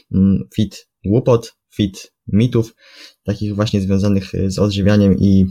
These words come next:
mm, dietetyką. I myślę, że już przejdziemy do tych punktów, żeby też ten podcast nie trwa-, nie trwał długo. Mm, i może zaczniemy od, y, że śniadanie to najważniejszy posiłek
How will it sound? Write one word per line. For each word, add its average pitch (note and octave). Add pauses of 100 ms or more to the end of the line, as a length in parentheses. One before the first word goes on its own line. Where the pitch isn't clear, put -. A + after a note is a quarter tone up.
(200)
mm, F#2+
dietetyką. G#2 (340)
I A2
myślę, D3+
że D3+
już D3+
przejdziemy D3+
do F#2+
tych F#2
punktów, G2
żeby G2
też G#2
ten G2
podcast G#2
nie G2+
trwa-, G2
nie A2
trwał A2
długo. A2 (640)
Mm, A2+
i D3
może D3
zaczniemy C3 (300)
od, -
y, A2 (200)
że G#2
śniadanie G2+
to G2+
najważniejszy G2+ (160)
posiłek G2+